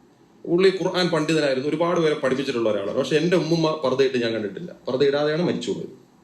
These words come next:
എന്റെ ഉമ്മുമ്മയുടെ മിക്കവാറും മക്കളൊന്നും പർദ്ദ ഇട്ടിട്ടില്ല.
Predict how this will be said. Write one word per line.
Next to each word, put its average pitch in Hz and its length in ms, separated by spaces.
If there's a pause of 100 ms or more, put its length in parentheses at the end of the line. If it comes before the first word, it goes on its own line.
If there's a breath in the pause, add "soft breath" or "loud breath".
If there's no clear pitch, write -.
(720)
എന്റെ 190 120
ഉമ്മുമ്മയുടെ 175 340
മിക്കവാറും 180 520
മക്കളൊന്നും 175 400
പർദ്ദ 143 200
ഇട്ടിട്ടില്ല. - 400